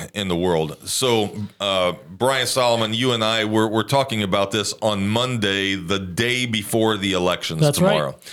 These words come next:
Speaker 2: November the seventh.
Speaker 1: And, uh, to, to say that things are at a boiling point in the country is probably, uh, you know, a, an understatement. But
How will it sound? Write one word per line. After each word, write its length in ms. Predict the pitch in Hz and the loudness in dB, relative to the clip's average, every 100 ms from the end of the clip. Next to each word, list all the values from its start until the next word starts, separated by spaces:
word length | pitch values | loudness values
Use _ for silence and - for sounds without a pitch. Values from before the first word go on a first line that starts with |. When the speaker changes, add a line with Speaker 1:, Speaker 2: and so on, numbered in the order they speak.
| - - - | -14 -12 -2
Speaker 2:
November 300 | 160 160 185 | 2 2 2
the 100 | 190 | 2
seventh. 380 | 190 226 214 196 - - - _ | 4 2 2 0 -2 -20 -20 _
Speaker 1:
And, 380 | 127 117 113 107 | -2 0 0 2
uh, 200 | 107 104 | 2 2
to, 180 | 151 | 0
to 160 | 147 131 | 0 -2
say 240 | - 165 | 0 0
that 140 | 147 127 | 0 0
things 360 | 139 135 123 | -2 0 0
are 140 | 120 110 | 0 2
at 40 | |
a 40 | 101 | 0
boiling 480 | 95 110 120 113 98 | 2 2 2 0 -2
point 320 | - 104 98 | 0 0 0
in 80 | 92 | -2
the 80 | |
country 460 | 87 - 113 - 90 | -2 -2 -2 -2 -2
is 80 | 80 | -4
probably, 760 | - 117 104 87 95 90 82 - 87 - - | -2 0 0 0 0 0 -4 -8 -16 -14 -4
uh, 600 | 95 87 85 82 85 85 - | 0 2 2 0 -2 -6 -14
you 180 | 78 101 | -12 -6
know, 200 | 87 82 | -2 -2
a, 220 | 65 95 - - 76 - | -2 -6 -8 -16 -14 -10
an 160 | 104 101 | -8 -4
understatement. 880 | 113 117 95 - 101 85 80 87 - | -2 -2 -2 -2 -4 -4 -4 -6 -2
But 320 | 101 120 - | -2 -2 -6